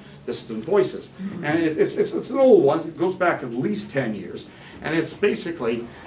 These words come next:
Speaker 1: that blacks are high risks, uh, for, uh, for aids. And that's, uh, it's a very dumb idea to have sex with blacks. Uh, blacks, uh, uh, aids progresses faster in, in blacks. A, a, they're more susceptible to aids for a whole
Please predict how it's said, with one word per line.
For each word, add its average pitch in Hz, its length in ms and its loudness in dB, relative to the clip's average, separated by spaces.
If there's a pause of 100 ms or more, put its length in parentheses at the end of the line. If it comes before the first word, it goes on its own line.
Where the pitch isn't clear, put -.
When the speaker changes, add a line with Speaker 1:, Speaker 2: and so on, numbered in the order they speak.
Speaker 1:
that 123 160 0
blacks 156 420 2
are 143 120 -2
high 180 260 -2
risks, 127 560 -6
uh, 127 200 -4
for, 123 280 -4
uh, 127 200 -6
for 120 280 -4
aids. 123 400 -6 (520)
And 113 160 -2
that's, 113 260 -2
uh, 110 180 -4
it's 113 140 -8
a 117 60 -8
very 127 300 0
dumb 143 360 -2
idea 113 380 0
to 113 80 -2
have 107 180 -8
sex - 300 -10
with - 120 -14
blacks. - 460 -4 (420)
Uh, 110 140 -6
blacks, 107 400 -2
uh, 110 500 -6
uh, 123 60 -6
aids 123 280 4
progresses 131 680 -4
faster 156 460 0
in, 127 160 -6
in 117 140 -2
blacks. 147 420 0 (380)
A, - 40 -8
a, 123 520 2
they're 117 180 -2
more 117 220 -2
susceptible 147 800 -4
to 160 140 -8
aids 123 460 2 (300)
for 120 160 -2
a - 20 -2
whole 143 340 2